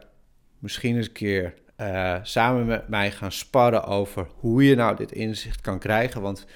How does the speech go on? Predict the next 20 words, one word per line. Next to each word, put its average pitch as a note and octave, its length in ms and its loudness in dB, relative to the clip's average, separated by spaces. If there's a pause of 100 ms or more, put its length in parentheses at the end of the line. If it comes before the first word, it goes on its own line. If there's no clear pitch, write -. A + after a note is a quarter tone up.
(320)
de - 100 -6
uitdaging A2+ 720 2
heel G#2+ 220 -2
vaak A2 420 2
in G2+ 260 -8
financieel B2 500 -2
inzicht - 640 -8
is - 140 -12
natuurlijk G2+ 360 -8
ten G#2 160 -6
eerste A#2 280 -2
al G#2 180 -4
om A2 260 -8
inzicht A2 400 -6
te - 60 -20
krijgen A2 400 0
in G#2+ 60 -4
je F#2+ 80 -4
huidige B2+ 540 -4
situatie. F#2 720 -2